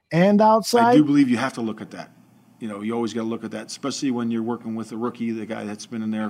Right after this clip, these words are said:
Speaker 2: it's, it's the first time. But he's shown that he can do it, you know, so his techniques are good.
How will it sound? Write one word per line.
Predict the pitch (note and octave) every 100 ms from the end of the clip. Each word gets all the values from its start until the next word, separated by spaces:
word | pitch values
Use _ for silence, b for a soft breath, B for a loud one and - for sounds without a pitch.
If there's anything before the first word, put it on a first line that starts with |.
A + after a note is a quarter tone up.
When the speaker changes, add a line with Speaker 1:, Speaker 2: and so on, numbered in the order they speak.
| -
Speaker 2:
it's, | G#2+ -
it's | A2+
the | -
first | - A#2 -
time. | A#2 F#2 G2
But | B2+ A#2+ _ b b b
he's | - C#3+
shown | - D3+ C#3+
that | C3
he | A#2+
can | B2 G#2+
do | A#2
it, | G2 - -
you | G#2+
know, | G2+
so | - A2+
his | G#2
techniques | - D3 D3 C3 C#3
are |
good. | B2 B2+ B2+ B2